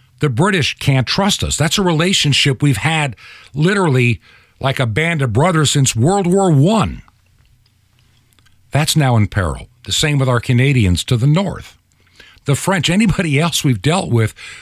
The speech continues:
we have just proven we are an unfaithful partner. You can't trust us. What are you gonna do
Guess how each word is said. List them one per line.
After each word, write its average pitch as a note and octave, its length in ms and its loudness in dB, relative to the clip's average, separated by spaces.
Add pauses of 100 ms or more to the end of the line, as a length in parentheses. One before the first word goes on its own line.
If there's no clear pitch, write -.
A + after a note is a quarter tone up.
(140)
we A#3 200 2
have G#3+ 100 -2
just G3 280 -2
proven G#3 440 2
we F3 160 2
are D#3 140 0
an C#3+ 120 0 (100)
unfaithful G3+ 800 -2
partner. D#3+ 720 0 (760)
You F3 120 -2
can't F#3+ 340 -4
trust - 440 -2
us. - 420 -2 (3000)
What F3+ 120 -2
are - 20 0
you G#3 80 -2
gonna A3+ 140 2
do D#3+ 340 2